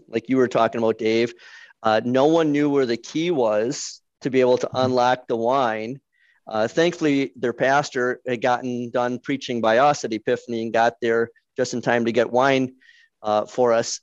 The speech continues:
Speaker 1: And we were able to make it work. I had to reconsecrate the elements and so forth for the new wine in the, in the flagon to pour into the chalice.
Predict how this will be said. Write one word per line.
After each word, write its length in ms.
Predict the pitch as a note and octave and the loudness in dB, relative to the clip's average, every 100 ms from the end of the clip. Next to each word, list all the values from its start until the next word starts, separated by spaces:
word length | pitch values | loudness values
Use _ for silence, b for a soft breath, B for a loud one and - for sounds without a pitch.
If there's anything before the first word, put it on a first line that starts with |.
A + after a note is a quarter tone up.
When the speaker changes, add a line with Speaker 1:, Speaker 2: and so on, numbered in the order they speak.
| - | -6
Speaker 1:
And 480 | A#2 A2+ A2+ A#2 A2+ - _ _ - - | -2 0 -2 -4 -8 -16 _ _ -20 0
we 120 | E3+ | 2
were 80 | E3+ | 6
able 220 | D#3+ D3+ | 6 4
to 60 | D3 | 4
make 320 | C#3 C#3+ C#3+ | 4 2 2
it 160 | B2+ - | 0 0
work. 340 | B2+ C3 B2+ | 0 2 2
I 40 | |
had 200 | B2 B2 | 2 2
to 260 | B2 B2 A#2+ - | 4 2 0 -6
reconsecrate 840 | C3+ - C3 B2 A#2+ B2+ B2+ A#2+ B2 | -6 -4 -2 -2 -2 -6 -2 -2 0
the 100 | A#2 | 0
elements 580 | A2+ A#2 A#2 A#2 - - | 2 0 -2 -4 -6 -10
and 100 | A#2 | -6
so 240 | - A#2 | 0 0
forth 440 | A2+ A#2 A#2 A2+ - _ _ _ _ _ B B B - | 2 2 2 0 -6 _ _ _ _ _ B B B -12
for 120 | B2+ | -6
the 100 | A#2 | -2
new 160 | A#2+ | 0
wine 340 | A2+ A2+ A#2 A#2 | 2 2 2 0
in 80 | A#2 | 0
the, 220 | A2+ A2+ B B B B B B B _ | 0 -2 B B B B B B B _
in 200 | - C#3+ | -2 0
the 60 | C3+ | 2
flagon 400 | - C3 B2+ B2+ | 2 2 4 2
to 80 | B2+ | -2
pour 240 | - C3 | 0 0
into 200 | B2+ B2 | 0 -2
the 100 | A#2+ | -4
chalice. 680 | A#2+ B2+ A#2 A#2+ A#2+ - - | -4 0 2 2 0 -2 -10